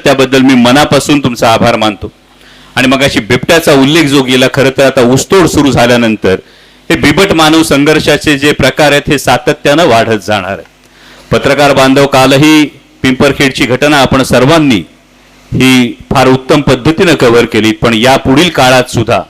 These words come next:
जशी ऊसतोड होईल, त्या पद्धतीनं ऊसाची लपण आहे, बिबट्याला लपण ही ऊसाची. मगाशी सत्यशील दादा म्हणाले की तज्ज्ञ सांगताना सांगतात का ऊसाची लागवड बंद केली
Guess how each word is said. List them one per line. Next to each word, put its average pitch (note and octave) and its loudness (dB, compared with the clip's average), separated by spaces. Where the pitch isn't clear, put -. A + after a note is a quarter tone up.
जशी C3+ -2
ऊसतोड C#3+ 2
होईल, D3 2
त्या C#3 2
पद्धतीनं C#3 0
ऊसाची F#3+ 0
लपण D#3 2
आहे, G2+ -2
बिबट्याला D#3+ 2
लपण C#3 2
ही D3 4
ऊसाची. C#3+ 0
मगाशी C#3 2
सत्यशील C#3+ 0
दादा C#3 2
म्हणाले C#3 2
की C#3+ -4
तज्ज्ञ D#3+ 0
सांगताना D#3+ 0
सांगतात D#3 0
का D#3+ 2
ऊसाची D#3+ 0
लागवड D#3+ 2
बंद E3 2
केली E3 0